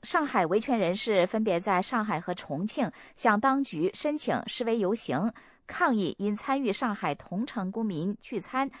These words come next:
而遭疑似警方人员殴打、绑架或者软禁。详细内容，请听美国之音记者叶冰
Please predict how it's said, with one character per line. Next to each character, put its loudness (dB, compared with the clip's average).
而 4
遭 4
疑 -6
似 -2
警 -2
方 0
人 0
员 0
殴 -2
打、 -2
绑 2
架 2
或 -6
者 0
软 -8
禁。 -4
详 2
细 0
内 4
容， 2
请 -6
听 -4
美 -2
国 -2
之 -2
音 0
记 -4
者 0
叶 0
冰 0